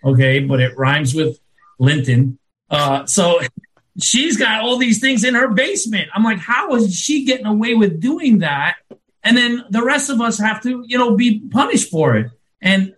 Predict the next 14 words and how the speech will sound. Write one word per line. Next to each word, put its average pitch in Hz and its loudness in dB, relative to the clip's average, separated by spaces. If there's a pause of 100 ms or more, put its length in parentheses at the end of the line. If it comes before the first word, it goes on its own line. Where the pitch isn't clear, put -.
that 180 -2
to 226 2
me 254 4
was, 202 0
we, 262 2
we 233 2
need 370 -2
to 233 -2
fix - -2
this. 131 -4 (100)
We 208 4
need 262 4
to 240 0
get 214 0